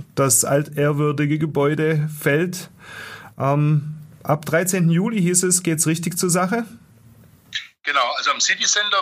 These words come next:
Speaker 2: machen wir gerade Vorarbeiten. Das heißt, wir nehmen die Platten der Fassade runter, damit wir dann am dreizehnten siebten richtig, also kommt Montag richtig mit dem Bagger, äh, reinlangen können. Dann sieht man dann auch sehr, sehr viel selber schon in der Action.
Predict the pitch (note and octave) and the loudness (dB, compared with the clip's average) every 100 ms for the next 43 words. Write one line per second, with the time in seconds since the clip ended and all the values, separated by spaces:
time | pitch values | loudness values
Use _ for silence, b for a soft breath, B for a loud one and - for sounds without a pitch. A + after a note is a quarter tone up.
0 | E3 D3+ D3+ C3 B2 B2+ B2 - D#3 G#3+ | 0 -2 0 -2 2 0 0 -4 -2 0
1 | F#3+ F#3 F3+ F3 C#3+ C#3+ C#3+ C#3+ C3+ C#3 | 0 0 0 -2 -2 0 0 -2 0 0
2 | C#3 B2+ B2 A#2 - B2+ - - C#3+ A#2 | 0 -4 -4 -6 0 -2 -2 -4 -4 -2
3 | C3 - A2 B2+ C#3+ G#2+ B2 - F#3 F#3 | -6 -2 0 0 -2 -8 -6 0 2 0
4 | - B B B C3 C3 C3+ C3 C3+ B2+ | -2 B B B -4 -2 0 -2 -2 -2
5 | A#2 A2+ C3+ C3 B2 A#2+ A#2 A2+ A2+ - | 0 0 0 -2 -2 -6 -6 -4 -4 -4
6 | - E3+ - - D3+ C3+ C#3+ - - A2 | -2 -2 -2 -4 -2 0 0 -2 -2 0
7 | G#2+ B2+ A2+ A2+ A#2 D3 C3 B2+ B2+ A#2 | 0 0 -2 -2 0 0 -2 -4 -4 -6
8 | A2+ A2 B2 A#2+ - B B B - A#2+ | 0 -2 0 -4 -2 B B B -4 0
9 | A#2 G#2 A2+ A#2+ A2 G#2 G#2+ G#2 A#2+ A#2 | 2 2 -2 0 -2 -2 -6 -2 0 0
10 | G#2 G#2 G2+ G2+ A#2 - A2+ A#2 A2+ - | -2 -4 0 0 0 0 0 2 -2 -4
11 | _ G#2+ G#2 - - - A#2 A#2 G#2 - | _ -4 -4 -6 -4 -2 0 0 -2 -2
12 | A2 - _ - - A2+ - A#2+ A2+ A2 | -2 -4 _ -2 0 0 0 0 -2 -4
13 | G#2+ F#2 - - | -2 -2 -2 -4